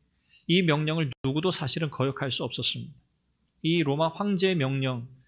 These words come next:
이것은 거역할 수 있는 성격의 것이 아닙니다. 누구라도 이 명령은 다 이행해야 했었죠. 그렇지 않으면 죽는 겁니다. 그런데 이 모세의 부모는요, 아이에 대한 하나님의 놀라운 계획,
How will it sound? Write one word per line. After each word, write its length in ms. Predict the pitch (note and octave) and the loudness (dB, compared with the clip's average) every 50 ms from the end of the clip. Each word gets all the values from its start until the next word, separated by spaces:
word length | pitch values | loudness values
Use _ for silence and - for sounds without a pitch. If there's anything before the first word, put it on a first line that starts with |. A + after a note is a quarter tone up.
| _ _ _ | _ _ _
이것은 340 | - C#3+ D3+ C#3 - F#3 E3 | 0 2 2 2 2 0 0
거역할 500 | - - B2+ C#3+ F3+ F3 - - G3 E3 | 2 4 4 4 4 2 -2 -2 -2 0
수 160 | - - F#3 | 0 -2 -2
있는 160 | E3 D#3+ E3+ | -2 0 0
성격의 640 | E3 - G3+ F#3+ G3+ G3+ F#3 - - F3+ D#3+ E3 E3+ D#3+ | 0 0 0 -2 -2 -4 -4 -2 -2 0 2 2 2 0
것이 200 | C#3+ B2 - C#3+ | 0 -2 0 -2
아닙니다. 420 | A#2+ A2+ A#2 B2 B2 B2 - _ _ _ _ _ _ _ _ _ - - _ _ _ _ _ _ _ _ _ _ _ _ _ _ _ _ _ _ _ _ _ _ _ _ _ _ - | -2 -4 -6 -8 -10 -12 -14 _ _ _ _ _ _ _ _ _ -18 -18 _ _ _ _ _ _ _ _ _ _ _ _ _ _ _ _ _ _ _ _ _ _ _ _ _ _ -6
누구라도 840 | G#3 F3+ D#3 E3 F3+ G#3 A3+ G3+ E3+ D3+ E3 E3 D#3 C#3 B2+ - - - | -2 2 2 4 4 4 4 4 4 4 2 2 0 0 -4 -10 -6 -2
이 100 | F3 F3 | 0 2
명령은 460 | D#3+ C#3+ C#3+ C3+ C3+ C#3 C#3 C#3+ C#3 | 2 2 2 0 0 -2 -2 -4 -4
다 460 | - - A#2+ A#2 C3 E3+ A3 - - - _ _ _ _ _ _ _ | -4 -2 -2 0 -2 -2 -4 -6 -12 -20 _ _ _ _ _ _ _
이행해야 640 | - F3 F3 G3 F#3+ F3+ D#3+ B2+ B2 A2+ A2 C3+ F#3 G#3+ - - _ _ _ - - _ | 0 2 4 6 4 4 4 4 2 2 2 0 -2 -6 -10 -18 _ _ _ -18 -14 _
했었죠. 520 | - E3 - - E3+ C3 - - - D3 C#3+ - _ _ _ _ | -6 -4 -4 -2 -4 -4 -6 -8 -10 -10 -14 -18 _ _ _ _
그렇지 300 | - C#3+ D3 C#3+ - - | 4 4 4 6 4 2
않으면 220 | C#3 C3+ C#3 D3+ | 0 0 0 -2
죽는 300 | - - D#3+ E3 E3+ E3+ | 0 2 4 6 6 4
겁니다. 380 | D#3+ - C#3+ C#3 C3 C3+ C3+ - _ _ _ _ _ _ _ _ _ _ _ _ _ _ _ _ | 2 0 -4 -10 -12 -14 -16 -20 _ _ _ _ _ _ _ _ _ _ _ _ _ _ _ _
그런데 520 | - D3+ D3+ C#3+ C#3+ D3 C#3+ C#3+ C#3 D#3 - | -2 0 0 2 4 2 2 2 0 -2 -2
이 80 | F#3+ D3 | -2 0
모세의 340 | C#3 C#3 C3+ - D3+ C#3 - | 0 0 2 2 0 0 0
부모는요, 560 | C#3+ C3 B2+ B2+ B2 B2 B2 B2+ C3 C3 C3+ - _ _ _ _ _ _ _ _ _ _ _ _ _ _ _ _ _ _ _ _ _ _ _ _ | -2 -2 -2 -2 -2 -4 -6 -6 -8 -10 -12 -16 _ _ _ _ _ _ _ _ _ _ _ _ _ _ _ _ _ _ _ _ _ _ _ _
아이에 400 | - A2 B2 C#3 D3 D#3 D3+ C#3+ | -2 0 2 2 2 2 2 0
대한 240 | D3 C#3+ D#3 D3 C#3+ C3+ | 0 -2 -4 -4 -6 -8
하나님의 600 | - - - - F#3 F3 D#3+ D3 C#3+ D3+ D#3 D#3+ | -10 -8 -4 -2 -2 0 0 -2 -2 -4 -4 -6
놀라운 420 | - - - E3 D3+ D3+ D#3+ D#3 | -8 -4 0 0 0 2 0 -2
계획, 340 | C#3 - C#3+ B2 C#3 F3 | -4 -4 -6 -6 -6 -8